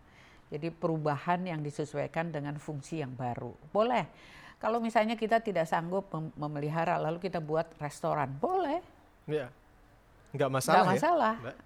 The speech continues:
Speaker 1: Asal dikaji dulu, misalnya kekuatan bangunan itu kalau dipakai restoran, mungkin dalam satu tahun karena ini bisa rubuh.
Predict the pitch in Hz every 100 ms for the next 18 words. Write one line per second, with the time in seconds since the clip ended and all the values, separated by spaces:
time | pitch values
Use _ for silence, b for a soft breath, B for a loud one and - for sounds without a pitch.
0 | - 123 208 262 240 226 220 180 196 180
1 | 147 143 220 415 175 165 160 151 165 233
2 | 320 B B B - 226 - 214 214 220
3 | 214 185 190 190 190 185 180 269 - 190
4 | 165 165 170 175 165 - 156 160 240 311
5 | 233 - - 165 - 240 196 180 190 180
6 | 170 156 165 190 220 165 160 151 147 -
7 | - - - - - - - - 151 185
8 | 247 165 165 170 165 165 151